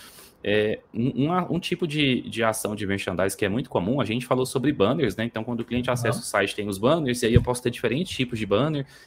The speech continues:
Speaker 1: Esses banners, eles podem ter número X de interação, porque, por exemplo, no caso do e-commerce, é mais fácil mensurar a interação do cliente e, por exemplo, ó, esse banner aqui, ele é maior e ele é mais caro, mais caro, né, pra você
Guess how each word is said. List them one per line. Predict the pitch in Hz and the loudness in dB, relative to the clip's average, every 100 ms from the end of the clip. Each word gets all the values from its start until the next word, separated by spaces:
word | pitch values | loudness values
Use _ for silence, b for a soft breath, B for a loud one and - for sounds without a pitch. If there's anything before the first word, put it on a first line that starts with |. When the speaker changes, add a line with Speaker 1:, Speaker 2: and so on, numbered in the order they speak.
| B | B
Speaker 1:
Esses | 101 117 | -10 -6
banners, | 104 117 131 127 | 0 2 2 0
eles | 127 113 | 0 0
podem | - 120 120 | 0 0 0
ter | 117 120 113 98 - b _ - | -2 -2 0 -2 -4 b _ -8
número | 113 131 143 | 0 4 4
X | - 151 165 | 0 -4 -4
de | 147 | -6
interação, | 135 120 101 - 139 | -2 0 0 0 -4
porque, | - 143 | 0 -2
por | 127 | 0
exemplo, | 113 107 | -2 -2
no | 139 | -4
caso | 139 120 104 | 2 2 2
do | |
e-commerce, | 90 123 160 139 139 | 0 0 -2 -2 -2
é | |
mais | 127 135 | -2 0
fácil | 139 139 139 | -2 0 -2
mensurar | 143 - 175 120 147 160 | -2 -2 2 2 2 -2
a | 147 | -2
interação | 143 135 131 123 | 0 0 0 -2
do | 117 | -2
cliente | 123 131 123 151 - 175 - | -4 -2 0 -2 -4 -6 -6
e, | 156 | -10
por | 156 160 | -2 0
exemplo, | 135 110 127 | 0 0 0
ó, | 120 B B B B B - | -2 B B B B B 4
esse | 165 - | 6 6
banner | 127 139 139 | 4 4 4
aqui, | 135 135 | 2 0
ele | 131 | 0
é | |
maior | 127 120 107 131 143 | 2 2 4 2 2
e | |
ele | 131 | 0
é | 123 | 0
mais | 123 - | -2 -4
caro, | - 113 160 117 104 | 2 4 4 -2 -8
mais | 110 98 104 110 - | -12 -6 -2 -2 0
caro, | 117 156 113 | 2 2 0
né, | 101 | -4
pra | - 110 | 2 2
você | 104 - 107 | 2 -2 -2